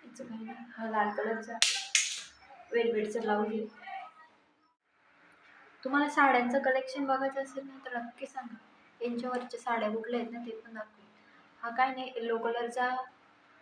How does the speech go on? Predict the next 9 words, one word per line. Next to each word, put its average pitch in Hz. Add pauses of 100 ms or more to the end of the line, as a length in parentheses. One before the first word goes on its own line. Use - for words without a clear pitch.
(280)
अं, 196
ब्लाऊज 220
आहे. 233 (640)
याला 233 (240)
असे 240
कोंबड्याचे 247
पपचे 240
हात 247
केले 214